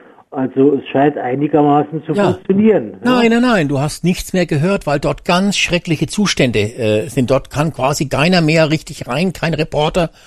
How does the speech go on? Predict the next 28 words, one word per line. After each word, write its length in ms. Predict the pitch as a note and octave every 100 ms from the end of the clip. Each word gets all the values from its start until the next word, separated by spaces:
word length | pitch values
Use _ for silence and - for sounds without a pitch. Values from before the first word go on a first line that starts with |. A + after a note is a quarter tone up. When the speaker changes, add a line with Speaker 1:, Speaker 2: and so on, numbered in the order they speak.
| - _
Speaker 2:
um 220 | D#3 C3
dort 180 | C#3 -
aus 160 | C3
dieser 240 | - C3 C3
Nazi-Brut 800 | A2+ C3+ F3 D#3+ A#2+ A#2+ D3+ -
zu, 380 | - D3 C3 - - _ _
zu 180 | - A#2
berichten. 640 | C3 D3 - - F#3+ A3 - _ _ _ _
Äh, 240 | D3+ D3+ C#3+ C#3+ C3+
der 80 |
Sonnenberg 580 | C3 C#3 F3+ F#3 D3+ D#3
ist 220 | - - -
quasi 340 | C3+ D#3 -
eine 120 | D3+ D3
No-Go-Area, 1040 | C#3 G3 E3 F3 G#3 F3+ C3 A#2 A2+ B2
das 180 | C#3 C3
ist, 240 | D3+ - C#3+
äh, 140 | C3+
gibt's 300 | G3 - -
vielleicht 340 | F3+ A#2 A2
auch 140 | G2+ -
gar 140 | G2+
nicht 60 | G2+
mehr, 40 |
es 140 | G2 -
ist 40 | -
abgeriegelt 600 | - - G2+ A2 G#2+ F2
worden. 340 | D#2+ E2+ D#2+